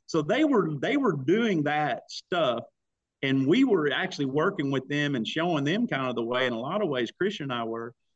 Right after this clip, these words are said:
uh, because of our history in Arkansas on how to set up rice fields.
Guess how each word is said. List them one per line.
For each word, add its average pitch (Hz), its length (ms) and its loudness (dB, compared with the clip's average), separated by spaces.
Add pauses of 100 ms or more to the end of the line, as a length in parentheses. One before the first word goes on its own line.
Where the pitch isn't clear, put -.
(200)
uh, 123 200 2
because 135 460 -2
of 123 140 0
our 143 180 0
history 143 560 -2
in 123 120 -2
Arkansas 127 680 -4 (360)
on 120 100 -4
how 139 160 -2
to 127 60 -2
set 135 240 -2
up 127 120 0
rice 160 300 -2
fields. 120 340 -4